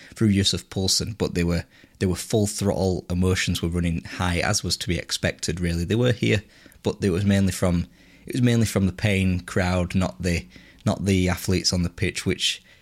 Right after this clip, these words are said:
served to give Denmark a bit more, uh, solidity, onus, and, um, fluidity going into the second half, as opposed to when Belgium threw on a few of their top players who were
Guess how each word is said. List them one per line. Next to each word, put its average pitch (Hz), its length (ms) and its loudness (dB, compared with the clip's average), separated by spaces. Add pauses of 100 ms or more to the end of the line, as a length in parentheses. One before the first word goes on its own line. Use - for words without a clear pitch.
(160)
served 110 320 0
to - 80 -2
give 98 240 0
Denmark 92 540 0 (340)
a 101 80 0
bit 104 240 0
more, 92 400 4
uh, 90 200 2 (120)
solidity, 92 720 0
onus, 92 560 0
and, 87 400 0
um, 85 300 0 (760)
fluidity 95 800 0
going 92 280 0
into 90 280 0
the 87 80 0
second - 380 -2
half, 87 320 -2
as 90 120 -2
opposed 90 500 -2
to 85 360 -2 (600)
when 92 360 2
Belgium 98 480 0
threw 95 240 0
on 90 140 2
a 87 40 -2
few 90 420 -2
of 92 100 -2
their 90 180 0
top - 300 -4 (160)
players 113 320 2
who 92 80 0
were 82 160 -2